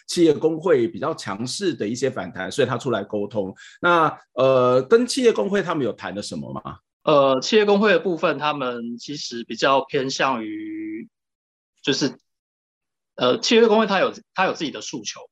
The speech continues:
Speaker 2: 那他一开始的诉求是希望可以，
Speaker 1: 嗯。
Speaker 2: 呃，先暂缓条例，然后或者，
Speaker 1: 嗯。
Speaker 2: 或者是你政府可以愿意承诺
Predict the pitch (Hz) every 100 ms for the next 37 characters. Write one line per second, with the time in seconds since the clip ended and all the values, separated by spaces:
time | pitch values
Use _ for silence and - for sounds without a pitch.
0 | _ _ _ 160 175 175 135 107 180 175
1 | 117 117 - 139 117 104 123 - 120 123
2 | 117 117 110 110 104 110 117 104 104 120
3 | _ _ _ - 165 151 165 160 131 104
4 | 120 107 135 120 135 _ _ - 113 143
5 | 131 123 175 165 160 - 135 185 156 180
6 | 151 113 160 135 110 143 127 131 135 113
7 | 117 123 107